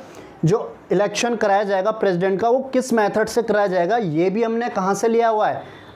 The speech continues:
Ireland constitution से। तो आपको ये अच्छे से समझ आ गया होगा, आप इसको copy में note down जरूर करते रहना जो जो मैं आपको बोलते जा रहा हूँ, ठीक है ना। अब देखते हैं अगला constitution of Germany। Germany के संविधान से हमने क्या क्या ले रखा है। सबसे पहले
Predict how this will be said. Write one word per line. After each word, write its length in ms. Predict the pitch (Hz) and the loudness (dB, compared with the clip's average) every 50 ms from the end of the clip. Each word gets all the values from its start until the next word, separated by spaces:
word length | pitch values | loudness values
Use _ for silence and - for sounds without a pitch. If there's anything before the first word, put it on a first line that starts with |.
| - - 180 | -8 -2 0
Ireland 540 | 170 180 190 196 196 196 202 220 262 269 302 285 294 - - - - - - | 2 2 2 2 0 0 0 -2 -2 -4 -6 -8 -10 -14 -18 -20 -18 -8 -4
constitution 640 | 220 226 233 233 - 233 226 208 - - 180 160 147 | -2 0 0 0 0 0 0 0 0 0 0 0 0
से। 220 | 139 - 131 123 127 - - - - - - - | 0 0 -2 -2 -4 -6 -14 -16 -16 -12 -6 -4
तो 60 | 185 | -2
आपको 400 | - 196 185 196 196 - - 240 | 0 2 2 2 2 0 0 2
ये 80 | 240 | 2
अच्छे 260 | 240 226 226 - 208 208 | 2 0 -2 -2 0 2
से 120 | 226 240 | 2 2
समझ 340 | 233 - 196 196 202 208 202 | 0 0 0 0 0 0 0
आ 100 | 208 196 196 | 0 0 0
गया 160 | 196 214 220 | 0 0 -2
होगा, 220 | 196 190 175 214 | -2 -2 -2 -4
आप 280 | 220 208 208 196 196 208 | -2 -2 -2 -2 0 -2
इसको 220 | 214 - - 247 | -2 -2 -2 -2
copy 360 | 254 - 196 175 175 175 208 | -2 0 0 -2 0 0 0
में 140 | 208 220 233 | 0 0 0
note 320 | 233 214 202 208 214 190 185 | 0 0 0 0 0 0 -2
down 240 | 214 214 226 220 165 | -2 -2 -2 -2 0
जरूर 240 | 160 180 190 214 220 | 0 2 2 2 0
करते 340 | 220 220 196 180 - 208 | 0 -2 -2 0 0 2
रहना 260 | 196 196 180 180 208 226 | 2 2 2 2 0 -2
जो 240 | 175 156 180 190 | 0 0 2 2
जो 120 | 180 196 208 | 2 2 2
मैं 120 | 208 208 | 2 0
आपको 380 | 202 190 - - 233 262 285 269 - - - | 0 -2 -2 -2 -2 -2 -2 -2 -6 -4 -2
बोलते 420 | 156 156 180 196 196 196 214 202 175 | 0 2 2 2 2 2 2 0 2
जा 140 | 165 151 139 | 2 0 0
रहा 100 | 127 131 | -2 -4
हूँ, 140 | 120 120 123 - | -8 -10 -10 -8
ठीक 180 | - 170 151 175 | -8 -8 -6 -6
है 80 | 196 208 | -8 -10
ना। 100 | 254 277 - | -10 -8 -6
अब 180 | 180 190 175 160 | -4 -4 -2 -2
देखते 320 | 180 175 165 175 - 202 | -2 -2 -2 -2 -2 -2
हैं 80 | 196 180 | 0 0
अगला 340 | 170 147 151 156 165 196 180 - - - - - - - 170 | 0 0 0 -2 -2 -2 -4 -8 -12 -20 -20 -16 -8 -4 -2
constitution 580 | 175 180 190 180 - 208 196 - 220 208 208 | 0 0 0 0 0 0 0 0 0 0 2
of 200 | 208 220 208 170 | 2 0 0 -2
Germany। 500 | 143 151 165 156 156 156 151 143 139 123 113 110 117 | -2 -2 0 0 0 -2 -2 -2 -2 -4 -4 -4 -4
Germany 460 | 113 120 156 160 175 185 190 196 208 196 | -4 -2 0 0 0 0 0 0 -2 0
के 120 | 226 226 | -2 -2
संविधान 560 | - - 185 180 180 185 185 180 180 180 180 | -2 0 0 0 2 2 2 2 0 0 0
से 120 | 180 185 185 | -2 0 0
हमने 220 | 175 175 190 208 | 0 2 0 0
क्या 220 | 208 - 196 180 175 | -2 -2 -2 -2 0
क्या 140 | 180 185 180 | 0 0 0
ले 160 | 165 160 147 | 0 0 0
रखा 240 | 135 127 - - 120 | -2 -4 -4 -4 -4
है। 80 | 117 | -4
सबसे 420 | 110 - - 170 170 - - 202 196 | -4 -4 -4 -4 -4 -2 -2 -2 0
पहले 380 | 202 180 156 143 147 180 190 | 0 0 0 0 0 -2 -4